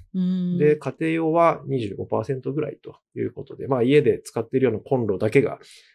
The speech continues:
Speaker 2: えー、天然ガス、都市ガスじゃないっていうことですね。
Speaker 1: そうすると、
Speaker 2: はい。
Speaker 1: この、えー、ガス価格が上がる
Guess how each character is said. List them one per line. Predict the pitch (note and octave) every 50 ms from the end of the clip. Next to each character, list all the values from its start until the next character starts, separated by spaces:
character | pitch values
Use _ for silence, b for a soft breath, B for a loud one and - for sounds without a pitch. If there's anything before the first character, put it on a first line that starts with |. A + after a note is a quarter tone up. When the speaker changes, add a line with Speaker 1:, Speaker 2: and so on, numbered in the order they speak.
| b _
Speaker 2:
え | - G#2+ - G2+ F#2 -
ー、 |
天 | - G#2+ F#2
然 | F#2+ F#2+ F#2
ガ | F#2 F#2
ス、 | F2+ - - - - - - -
都 | - G#2
市 | - -
ガ | G#2+ G2
ス | - G#2
じ | G2 A2+
ゃ | A2
な | G2+ F#2 G2+
い | G2+
っ | -
て | - _ - -
い | -
う | - _ _ _ _ _ _ _ _
こ | - A2+
と | - C3+
で | C#3+ - -
す | - -
ね。 | B2+
Speaker 1:
そ | B2+ C#4
う | C4
す | - - C4
る | C4+ -
と、 | - - - F4+ E4+ D#4+
Speaker 2:
は | D#4+
い。 | -
Speaker 1:
こ | - C4+ C4+
の、 | C4+ C#4+ C#4+ C#4+ C#4 C#4 C4+ A#3 - -
え | A3 A3+ A3 G#3+ G#3+ G#3 G#3 G#3
ー、 | G3
ガ | F#3 G3+ G#3+
ス | G#3 - -
価 | - A3
格 | G#3+ A3+ A3+ A3 - F3
が | F3+ F3+ - -
上 | F3+ F3+
が | F#3 G3+ G#3+
る | A3 A3+ G#3+ A3